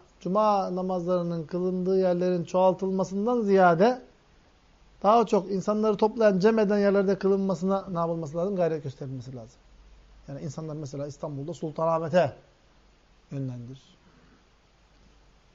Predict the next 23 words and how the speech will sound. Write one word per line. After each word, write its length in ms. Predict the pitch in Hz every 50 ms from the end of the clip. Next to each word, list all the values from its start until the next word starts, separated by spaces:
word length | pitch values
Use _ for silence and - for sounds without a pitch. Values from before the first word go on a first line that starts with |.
| _ _ _ _ _ _ _ _ _ _ _ _ _ _ _ _ _ _ _ _ _ _ _ _ _ _
İnsanları 300 | 156 127 170 165 170 170
toplayan 560 | - 170 165 - - - 156 156 156 147 135 123 120 135 - _ _ _ _ _ _ _ _ _ _ _ _ _ _ _ _ _ _ _ _ -
ana 180 | 143 147 160 156
merkez 440 | 147 143 143 135 - 165 156 135
camilerine 520 | 135 139 135 135 135 135 135 135 135 135 131
ne 40 | 156
yap? 120 | 180 175 - _
Yönlendir. 580 | 143 139 131 123 123 120 127 156 202 185 - - _ _ _ _ _ _ _ _ _ _ _ _ _ _ _
Aradaki, 580 | 170 175 175 175 170 170 - - 190 190 190 185
sokak 260 | - 180 180 185 175
alanındaki 360 | 170 160 156 156 156 147 151
camileri 360 | 156 170 165 160 160 170 202
iptal 280 | 214 202 208 240 220 175
et. 60 | - 165
Mesela 200 | 147 131 151 147
cuma 240 | 160 170 180 175 165
günleri 320 | 160 165 165 170 190 202 190 - - _
Suudi 220 | - 196 180 180
Arabistan'da 480 | 180 180 165 - - 175 175 180 196 196
öyle 220 | 196 196 185 165
mesela. 360 | 143 135 120 - 123 117 110 120 - _ _ _ _ _ _ _ _ _ _ _ _ _
Cuma 300 | - 170 175 175 180 175
namazı 400 | 175 170 175 170 165 180 196 202